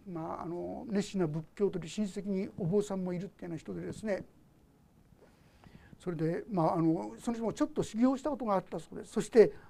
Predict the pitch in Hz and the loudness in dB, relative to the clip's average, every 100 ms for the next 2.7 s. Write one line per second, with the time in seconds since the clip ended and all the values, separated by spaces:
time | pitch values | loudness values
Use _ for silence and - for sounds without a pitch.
0 | - 196 226 190 175 185 170 151 151 165 | 2 6 8 8 6 4 2 -4 -2 0
1 | 147 - - - - - 196 247 302 - | -2 -4 -20 -20 -20 -8 4 6 6 0
2 | - 175 160 190 175 190 151 | -8 -6 -2 2 4 6 4